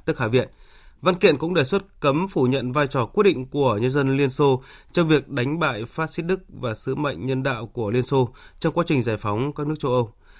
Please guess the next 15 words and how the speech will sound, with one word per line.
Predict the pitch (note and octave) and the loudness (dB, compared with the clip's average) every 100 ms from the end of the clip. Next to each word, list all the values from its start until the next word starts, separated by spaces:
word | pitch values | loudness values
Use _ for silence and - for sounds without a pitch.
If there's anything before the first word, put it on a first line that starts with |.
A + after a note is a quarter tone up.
| - - | -20 -4
Phóng | C3 | 0
viên | C3+ D3 C#3+ | 4 2 2
Đài | B2+ | -2
Tiếng | G#2+ | 0
nói | B2 | 0
Việt | C3+ | 0
Nam | B2+ C3 B2 | 0 -2 -2
thường | A#2+ G2+ | -4 -4
trú | A2+ B2 | -6 -6
tại | A#2+ | -4
Liên | B2 | -4
bang | A#2+ | -2
Nga | A#2+ A#2 - | -2 -4 -8
đưa | B2 | -10
tin. | A2 G#2 | -8 -10